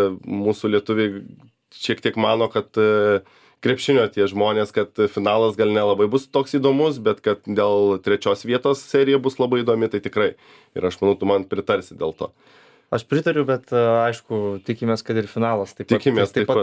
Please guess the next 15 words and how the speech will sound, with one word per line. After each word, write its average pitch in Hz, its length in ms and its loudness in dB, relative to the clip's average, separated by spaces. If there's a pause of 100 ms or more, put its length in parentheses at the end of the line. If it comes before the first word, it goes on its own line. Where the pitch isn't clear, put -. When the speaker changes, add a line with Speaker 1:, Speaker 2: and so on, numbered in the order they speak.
Speaker 1:
pat. - 80 -20
Speaker 2:
taip 139 160 -2
pat 131 220 -2
atneš 127 340 -4
nemažai 120 320 -2
dramos, 143 460 -2 (180)
iki 120 160 -8
to 131 240 0
dar 113 160 -2
liko 110 240 -4
nemažai 104 460 -4
reikalų, 120 400 0 (160)
aišku, 117 320 -2 (500)
e, 107 80 0 (1300)
jau 117 140 4